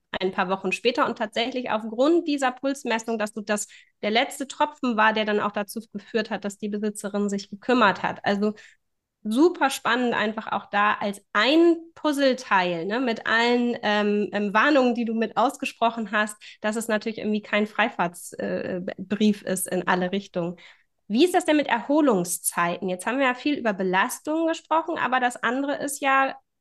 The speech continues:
Be-, Erholungszeiten. Das sagt ja auch noch mal was aus, wie fit mein Pferd ist oder wie stark belastet oder eben auch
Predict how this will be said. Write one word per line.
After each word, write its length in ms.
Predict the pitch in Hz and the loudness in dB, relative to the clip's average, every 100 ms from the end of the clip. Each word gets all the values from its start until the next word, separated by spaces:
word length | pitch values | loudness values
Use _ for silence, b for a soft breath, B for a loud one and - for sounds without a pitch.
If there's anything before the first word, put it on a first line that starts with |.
| _ _ | _ _
Be-, 180 | 254 254 | -2 0
Erholungszeiten. 1200 | 240 247 254 220 185 180 - 196 175 - 175 175 b b b _ | 0 0 0 2 0 -2 -4 -2 -2 -2 -4 -6 b b b _
Das 260 | 202 240 - | 0 0 0
sagt 300 | 247 254 - | -2 -2 -4
ja 180 | 240 - | -2 2
auch 240 | 240 - | 2 0
noch 160 | 220 214 | -4 0
mal 260 | 196 180 | 0 0
was 260 | 180 175 - | -2 -4 0
aus, 340 | 180 180 180 - - | 2 2 -2 -8 -12
wie 320 | 196 185 202 | -8 -6 -6
fit 320 | - 233 233 | -2 -4 0
mein 240 | 202 190 | 2 2
Pferd 280 | 190 202 190 | 0 -2 -2
ist 140 | 190 180 | -4 -4
oder 220 | 185 185 | -4 -2
wie 120 | 196 | -2
stark 460 | - 196 185 185 - | -2 0 2 0 -2
belastet 560 | 185 208 214 - 180 | 2 2 0 -8 -6
oder 220 | 180 180 | -2 -2
eben 180 | - 180 | 0 0
auch 300 | 185 175 - | 2 0 -4